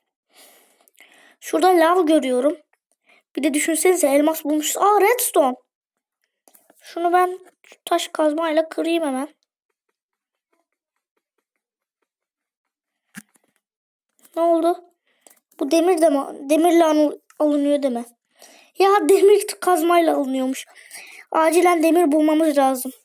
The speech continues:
Demir. Demir şuraya koyayım.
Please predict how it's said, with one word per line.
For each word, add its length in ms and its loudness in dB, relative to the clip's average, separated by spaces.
Demir. 320 0
Demir 160 -8
şuraya 580 -10
koyayım. 400 -12